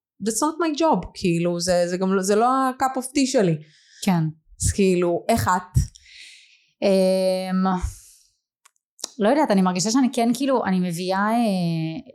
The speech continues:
Speaker 2: תוכן שהוא כן מקורי, והוא כן, אה, הוא כן, אה, את יודעת, בולט כזה ב-, בנוף.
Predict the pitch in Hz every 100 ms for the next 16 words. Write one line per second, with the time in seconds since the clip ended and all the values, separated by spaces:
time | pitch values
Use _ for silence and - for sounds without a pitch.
0 | - - 196 233 220 185 156 196 196 214
1 | 214 151 165 220 160 147 175 175 190 175
2 | 151 151 147 139 _ _ _ _ _ 175
3 | - 196 196 208 175 170 - 175 190 190
4 | - 165 175 175 180 - 202 170 151 156
5 | 156 151 156 156 160 175 226